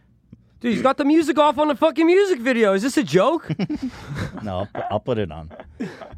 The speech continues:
Speaker 2: Uh,
Speaker 1: What the fuck is going on here?
Speaker 2: so this video got twenty million views, but it's, e-, even though it's age restricted, I mean, that must have really fucking
Speaker 1: It fucked me, man.
Speaker 2: It's so annoying.
Speaker 1: I've been censored.
Speaker 2: Yes.
Speaker 1: I'm just making art,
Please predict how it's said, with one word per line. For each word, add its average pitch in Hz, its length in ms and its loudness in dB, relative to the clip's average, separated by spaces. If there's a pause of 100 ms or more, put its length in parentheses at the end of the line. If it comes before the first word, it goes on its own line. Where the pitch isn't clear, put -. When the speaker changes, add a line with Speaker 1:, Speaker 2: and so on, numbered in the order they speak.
(140)
Speaker 2:
Uh, 92 260 0
Speaker 1:
What 247 140 0
the 254 60 -2
fuck - 100 -8
is 202 140 2
going 185 340 2
on 214 300 2
here? 113 280 -4
Speaker 2:
so 143 120 2
this 165 180 -2
video 196 240 2
got 156 220 0
twenty 165 300 -2
million 160 340 -2
views, 131 320 0 (140)
but 151 200 2
it's, 156 220 0
e-, 151 80 -2
even 175 300 0
though 185 120 4
it's - 160 -4
age 196 360 0
restricted, 87 540 -8
I 90 60 -8
mean, 113 140 -2
that 170 120 -2
must 202 220 -6
have 110 80 -2
really 120 220 0
fucking 95 680 -6
Speaker 1:
It 196 100 2
fucked 240 340 0
me, 160 140 -2
man. 135 340 -4
Speaker 2:
It's 110 200 -4
so 156 480 0 (260)
annoying. 98 680 -2 (440)
Speaker 1:
I've 135 100 -2
been 160 160 0
censored. 120 480 -6 (960)
Speaker 2:
Yes. 104 420 -2 (140)
Speaker 1:
I'm 175 180 0
just 196 140 -2
making 226 320 2
art, 202 380 0